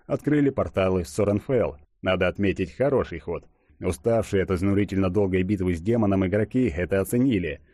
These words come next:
дружно прыгая в открывавшиеся червоточины. Не стал выделяться и я. Снова мимолётное помутнение, лёгкая тошнота И вот я уже на главной площади Саранфелла.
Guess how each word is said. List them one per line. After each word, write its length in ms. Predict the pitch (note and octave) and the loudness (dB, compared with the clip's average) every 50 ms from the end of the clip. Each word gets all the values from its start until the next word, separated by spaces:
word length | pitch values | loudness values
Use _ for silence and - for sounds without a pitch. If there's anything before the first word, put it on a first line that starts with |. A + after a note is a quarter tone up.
| _ _ _ _ _ _ | _ _ _ _ _ _
дружно 400 | G#2 G#2+ G#2 A2 F2+ D#2 F#2 F2 | -2 0 2 2 0 0 -2 -4
прыгая 500 | - - A#2+ B2 A#2 G2+ A2 A2 G2 F2+ | -2 0 0 2 2 2 2 2 2 2
в 40 | F2+ | 0
открывавшиеся 800 | F2+ - - F#2+ F2+ F#2+ F#2+ F#2 - - G2+ F#2+ F2+ - G2 | -2 -2 -2 -2 0 2 0 0 0 0 0 0 0 -2 -4
червоточины. 840 | F#2 - F#2+ G2 G2 G#2 - B2+ A2+ - - F#2 E2 D#2 C#2 C2+ - _ _ _ _ _ _ _ _ _ _ _ _ _ _ _ _ _ _ | -4 -2 0 0 0 0 0 0 -2 0 -2 -6 -8 -8 -10 -14 -16 _ _ _ _ _ _ _ _ _ _ _ _ _ _ _ _ _ _
Не 120 | G#2 G2 | -4 -4
стал 340 | F#2 - - D3 D3+ D3+ C#3+ | -4 -2 0 0 2 2 2
выделяться 520 | A2+ G#2+ F#2+ G2 F#2+ F#2+ F#2+ F#2+ - A2 A2+ | 2 2 2 2 2 2 2 0 0 0 0
и 100 | A2+ A2 | 2 2
я. 280 | G2+ F2+ D#2 - - - - _ _ _ _ _ _ _ | 2 2 0 -2 -6 -12 -20 _ _ _ _ _ _ _
Снова 480 | - - E3+ E3 E3 D#3 D3 B2+ G2+ - | -8 -4 -2 0 2 2 0 0 -2 -2
мимолётное 640 | F#2+ G2 G2 F#2+ F#2+ F#2 F#2 F#2 - F#2 F#2 F2 | 0 0 2 2 2 2 0 0 0 -2 -2 -2
помутнение, 760 | - G2 F#2+ G2+ G#2 - C3 C3+ C3+ C3 B2 A#2 A2 G#2 F2+ - - | -2 0 0 -2 0 0 0 0 2 2 2 2 2 0 -2 -4 -4
лёгкая 460 | - A2 A#2 A2 F#2+ - - G2 F#2 | -2 0 0 0 0 -2 -2 -2 -2
тошнота 640 | F2 - F2+ - - A2 A2 G#2+ - D3+ D3+ C#3+ A#2+ - - - - - _ _ _ _ | -2 -2 -6 -4 -2 -2 -2 0 0 0 2 0 0 -4 -10 -20 -20 -20 _ _ _ _
И 120 | - F#2+ G2 | -2 0 2
вот 260 | G2+ A2+ B2+ B2+ - | 2 2 2 2 2
я 120 | A2+ G#2+ | 2 2
уже 160 | G#2 F#2+ F#2+ G2+ | 2 2 2 2
на 120 | F#2+ F#2+ | 0 2
главной 320 | F2 G2 G2 F#2 F#2 F#2 | 2 2 2 2 2 0
площади 420 | F2 - G#2+ A2 G2 - G2+ G2 G2+ | 0 0 0 0 0 0 0 0 0
Саранфелла. 720 | F#2 - G2 G#2 G#2 - - C3 A#2+ G2+ F2 D#2+ D2+ | 0 0 0 0 0 0 0 2 2 2 2 0 -2